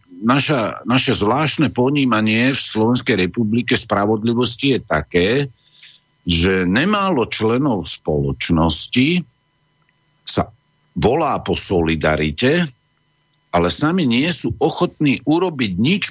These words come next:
preto, aby zmenili svoj osobný status,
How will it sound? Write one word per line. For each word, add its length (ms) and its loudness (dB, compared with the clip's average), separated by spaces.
preto, 560 0
aby 240 0
zmenili 800 0
svoj 480 -2
osobný 720 0
status, 720 -4